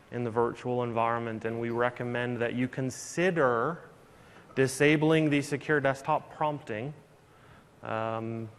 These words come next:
because there is actually some really heavy, uh, G P U activity that goes on when that happens, um, to dim the screen and provide you a view of the secure desktop. Um, again, this,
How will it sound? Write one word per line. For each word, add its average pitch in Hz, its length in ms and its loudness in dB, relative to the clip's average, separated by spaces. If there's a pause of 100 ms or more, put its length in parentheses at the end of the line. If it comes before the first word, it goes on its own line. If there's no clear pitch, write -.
because 139 400 2
there 143 200 2
is 160 140 2
actually 147 440 2
some 147 260 -4
really 143 260 2
heavy, 143 580 -2 (560)
uh, 110 200 -4
G 120 240 -2
P 147 160 0
U 170 180 6
activity 131 540 2
that 127 180 0
goes 135 240 4
on 127 280 2
when 113 140 -2
that 113 180 0
happens, 107 640 -6 (260)
um, 101 540 -6 (320)
to 139 120 0
dim 135 280 0
the 127 80 0
screen 127 460 -2
and 120 120 -2
provide 120 460 0
you 120 220 2
a 120 60 0
view 127 320 2
of 113 140 0
the 113 80 -2
secure 120 400 -6
desktop. 110 680 -2 (540)
Um, 107 500 -2 (560)
again, 120 400 2
this, - 440 -2